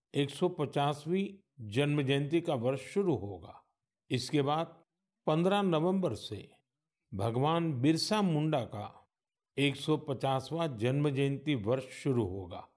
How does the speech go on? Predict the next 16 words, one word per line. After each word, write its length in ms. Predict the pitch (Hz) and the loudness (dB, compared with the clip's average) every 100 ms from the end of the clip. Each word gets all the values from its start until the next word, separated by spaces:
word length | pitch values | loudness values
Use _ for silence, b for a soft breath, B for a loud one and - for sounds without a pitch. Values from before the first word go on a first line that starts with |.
| _ _ _ _ _ - | _ _ _ _ _ 2
इन 260 | 180 165 | 4 4
दोनों 520 | 127 175 202 226 247 233 | 4 6 6 4 4 4
महापुरुष 760 | 156 127 156 156 170 175 - | 4 2 0 0 0 0 -6
ने 220 | 107 117 - _ _ _ _ _ _ _ - | -12 -12 -16 _ _ _ _ _ _ _ 0
अलग-अलग 640 | 127 143 156 160 170 170 - | 2 4 4 2 2 -2 -2
चुनौतियां 600 | 127 135 131 160 170 165 | 0 2 0 -2 -2 -2
देखी, 580 | 165 160 180 196 - _ _ _ _ _ _ | -4 -4 -12 -12 -18 _ _ _ _ _ _
लेकिन 420 | 107 120 123 113 | -2 0 0 -2
दोनों 380 | 104 127 135 165 | 0 0 0 -2
का 160 | 160 139 | -2 -4
विजन 600 | 107 104 110 127 98 98 _ _ _ _ - | -2 -2 0 -2 -4 -12 _ _ _ _ -4
एक 340 | 135 139 139 - | -2 -2 -4 -14
था, 360 | 98 - _ _ _ _ _ - | -16 -16 _ _ _ _ _ -14
देश 420 | 101 120 135 110 | -2 2 2 0
की 380 | - 139 143 - | -4 -6 -6 -6
एकता। 520 | 127 120 - - 92 | -4 -4 -8 -14 -14